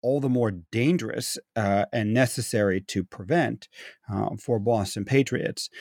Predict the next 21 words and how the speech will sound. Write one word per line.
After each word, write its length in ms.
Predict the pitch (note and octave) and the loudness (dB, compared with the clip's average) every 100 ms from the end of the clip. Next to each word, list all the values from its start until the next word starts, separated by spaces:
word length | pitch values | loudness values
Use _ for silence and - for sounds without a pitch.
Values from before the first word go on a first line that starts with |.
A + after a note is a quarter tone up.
| - - | -14 -10
because 460 | A2 B2+ A2+ - - _ _ - | 0 4 4 2 -12 _ _ -6
to 640 | A#2+ G#2+ G#2+ G2+ G2 F2 _ _ - | 0 2 2 0 -2 -6 _ _ -4
allow 460 | A2 G#2+ A#2+ D#3 C#3 | -2 0 2 2 2
it 260 | B2+ - - _ - | 0 -8 -18 _ -2
to 160 | A2 | -2
colla-, 440 | - A2+ G#2+ B2 - | 0 2 6 4 2
to 200 | - A#2 | -4 0
allow 320 | A2+ A2+ A2 G2+ | 2 2 2 2
the 260 | E2 - - | -2 -4 -4
East 160 | A#2 | 2
India 160 | C3 A2+ | 2 2
Company's 360 | A#2 G#2+ G2+ - | 0 0 -2 -2
tea 200 | - G2 | -2 -2
to 80 | |
be, 280 | E2 D#2 - - | -2 -2 -6 -6
uh, 140 | E2 - | -8 -4
imp-, 240 | A#2 - - | -6 -6 -8
successfully 560 | - G#2+ B2 A2+ G#2 | -8 -2 -2 0 0
imported 560 | F2 F2 - D#3+ C#3 G2+ | 0 -2 2 4 4 0
into 200 | F#2+ G2 | -4 -4
Boston 580 | B2 C#3+ C3 - A#2 | -2 0 0 -2 -4